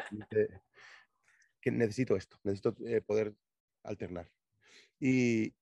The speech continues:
Speaker 2: y es lo que estoy haciendo ahora mismo. No sé ha-, hacia, hacia qué lado iré al final, porque yo, yo antes daba solo, era piensista. <laughs>
Speaker 1: Mm.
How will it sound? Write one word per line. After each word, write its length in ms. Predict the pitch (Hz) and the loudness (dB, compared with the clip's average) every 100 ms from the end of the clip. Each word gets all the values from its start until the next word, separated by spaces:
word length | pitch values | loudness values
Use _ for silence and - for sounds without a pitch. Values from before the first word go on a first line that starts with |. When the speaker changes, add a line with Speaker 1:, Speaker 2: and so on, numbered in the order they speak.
| - | -6
Speaker 2:
y 280 | 113 104 - | -4 -4 -6
es 80 | 123 | -6
lo 60 | |
que 60 | 143 | -6
estoy 140 | - | -6
haciendo 200 | 123 113 | -4 -2
ahora 120 | 107 | -2
mismo. 360 | 107 135 135 - _ _ _ _ | -2 0 -2 -4 _ _ _ _
No 120 | 117 | -4
sé 140 | 117 120 | 0 0
ha-, 60 | |
hacia, 560 | 104 107 104 - 104 104 - | 0 -4 -8 0 4 4 0
hacia 180 | - 95 | -6 -4
qué 140 | - | 2
lado 200 | 110 104 | 4 4
iré 240 | 98 131 135 _ _ _ _ _ _ | 4 0 -2 _ _ _ _ _ _
al 120 | - | -8
final, 340 | - 110 117 - | 0 4 4 2
porque 240 | 98 95 | -4 0
yo, 180 | 104 107 | 0 0
yo 160 | 107 104 | 2 2
antes 200 | 104 104 | 2 -2
daba 160 | 98 | -4
solo, 320 | 98 104 98 | -2 0 0
era 160 | 101 104 | 2 0
piensista. 520 | 104 95 135 131 - - - - | 0 -2 -2 -6 -10 -14 -20 -14
<laughs> 320 | 107 117 - | -8 -8 -8
Speaker 1:
Mm. 320 | - 202 208 | -10 -8 -8